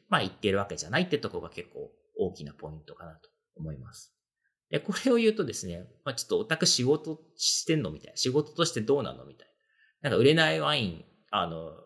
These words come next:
輸入されて、輸入してきて、それをお客さんに売りつけてんのみたいな風に思われたとしたら、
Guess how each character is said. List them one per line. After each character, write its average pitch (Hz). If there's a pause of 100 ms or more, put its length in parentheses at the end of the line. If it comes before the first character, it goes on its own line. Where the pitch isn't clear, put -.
輸 113
入 113
さ 113
れ 110
て、 -
輸 104
入 113
し 117
て 117
き -
て、 -
そ 110
れ 117
を 113
お 110
客 117
さ 135
ん 107
に 78
売 85
り 101
つ -
け 131
て -
ん 76
の 85
み 87
た 82
い 80
な 82
風 135
に 110
思 127
わ 160
れ 175
た 147
と -
し -
た 214
ら、 208